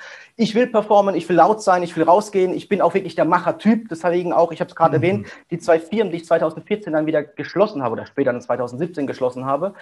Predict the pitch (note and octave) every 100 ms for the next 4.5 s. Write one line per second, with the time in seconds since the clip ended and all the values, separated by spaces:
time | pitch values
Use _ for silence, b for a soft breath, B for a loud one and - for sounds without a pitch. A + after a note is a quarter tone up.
0 | B B B B2+ E3+ F3+ F3+ E3+ G#3+ G#3+
1 | F#3+ F#3 - F3 G#3 G#3+ F3 E3 E3 F#3
2 | F#3 F#3 G#3 F3+ - E3 D#3+ - G3 E3+
3 | D#3 G3 G3 G3 - - E3+ F3+ E3 E3
4 | D3+ C#3+ D3+ A#2+ G#2+